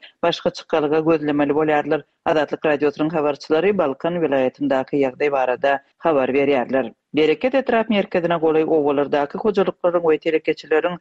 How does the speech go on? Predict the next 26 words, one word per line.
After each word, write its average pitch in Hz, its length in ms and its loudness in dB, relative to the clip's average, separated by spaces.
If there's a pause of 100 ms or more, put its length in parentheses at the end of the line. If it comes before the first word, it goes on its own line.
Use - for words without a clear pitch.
(200)
ýyladyşhanalaryndaky 156 1400 0
esasy 165 360 -4
problemalar 160 920 0
olary 160 420 2
ýylatmakdan 156 720 -2
we 156 240 2 (180)
göp 180 280 4
önümlerini 151 540 0 (100)
sowukdan 160 500 0
goramakdan 151 600 0
ibarat. 127 360 0 (300)
Gyş 214 160 0
aýlarynyň 233 640 2
sowuguna 208 400 2
garamazdan 185 520 0
ýyladyşhanalarda 151 1000 0
tebigy 156 420 0 (100)
gazdan 156 360 0
ulanmak 156 540 -2 (160)
bir 160 60 2
aýdan 156 380 0
gowrak 151 460 0
wagt 156 300 -6
bäri 151 280 2
gadagan 165 360 0
edilipdir. 143 480 0